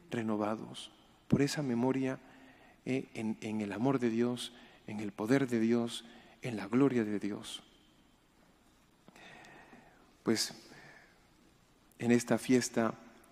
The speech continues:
acerquémonos al Señor, subamos al monte de la oración, para fortalecer nuestra fe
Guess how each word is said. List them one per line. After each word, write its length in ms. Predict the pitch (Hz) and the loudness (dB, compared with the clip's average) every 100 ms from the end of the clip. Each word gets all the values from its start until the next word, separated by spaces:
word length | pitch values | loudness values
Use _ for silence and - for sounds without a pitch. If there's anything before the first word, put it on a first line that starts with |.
| - | -12
acerquémonos 920 | - 117 113 131 127 123 113 113 - | -6 -4 2 4 6 6 4 2 -6
al 160 | - 113 | -8 -6
Señor, 460 | - 104 104 104 113 - - - - - - - - - _ _ _ - | -4 0 2 2 -2 -14 -20 -20 -20 -20 -20 -20 -20 -20 _ _ _ -10
subamos 560 | - 120 123 131 123 - | -2 2 2 2 -2 -4
al 160 | 120 | -2
monte 400 | 113 123 120 117 | 2 4 4 2
de 100 | 110 | 0
la 140 | 104 104 | 0 -2
oración, 560 | 104 101 110 104 117 123 - - _ - - - - - - - - | -2 -4 -4 -4 -8 -12 -20 -20 _ -20 -20 -20 -20 -20 -20 -20 0
para 480 | 139 135 131 120 - - - - | 2 4 2 -2 -8 -20 -20 0
fortalecer 680 | 147 139 131 123 - 185 190 | 2 2 0 0 2 2 4
nuestra 320 | 185 - 143 | 2 2 -4
fe 420 | - 165 214 208 | 0 0 0 -8